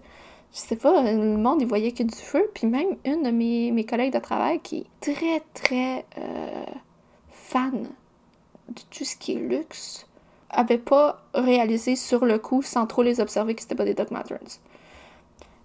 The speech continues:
Fait que, c'est ça, tout le monde était comme super impressionné que je les avais pris au Walmart, puis j'étais comme, « Pourquoi j'ai payé trois cents piastres, là ? » J'ai eu plus de compliments avec mes souliers à trente piastres que j'ai jamais eu avec, euh, des souliers bien mieux que, que,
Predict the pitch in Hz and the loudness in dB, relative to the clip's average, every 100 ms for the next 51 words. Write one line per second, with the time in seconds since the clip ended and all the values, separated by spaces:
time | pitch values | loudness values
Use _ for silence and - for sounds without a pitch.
0 | - - 262 277 - - _ _ - - | -10 0 0 0 -8 -20 _ _ -14 -8
1 | 269 392 370 - 359 403 440 339 262 247 | -2 0 0 2 2 4 4 4 4 4
2 | 254 247 - 294 320 349 269 269 262 311 | 2 0 2 4 6 6 4 6 2 2
3 | 285 233 220 220 254 240 226 254 370 - | -2 -2 -2 2 2 4 2 2 0 -2
4 | 220 - 220 208 220 247 - 311 226 220 | -4 -4 -4 -4 -4 -4 -2 -2 -2 -6
5 | 214 226 233 247 226 214 214 311 - 254 | -2 -2 -2 -4 -4 -4 -4 -4 -2 -2
6 | 247 226 220 226 262 294 202 240 226 277 | 0 0 0 0 -2 0 -2 -2 -4 -2
7 | 262 214 - 214 226 220 - 214 262 285 | 0 -2 -2 0 2 2 -2 -2 -2 -2
8 | - 214 208 208 214 220 208 208 240 247 | -2 0 2 2 0 -2 -4 0 0 2
9 | 240 233 277 202 208 202 202 226 240 226 | 2 2 4 2 2 0 0 -2 -4 0
10 | 240 214 240 247 233 240 254 208 202 202 | 0 0 2 2 4 2 2 0 2 2
11 | 202 208 233 226 | 0 -4 -6 -8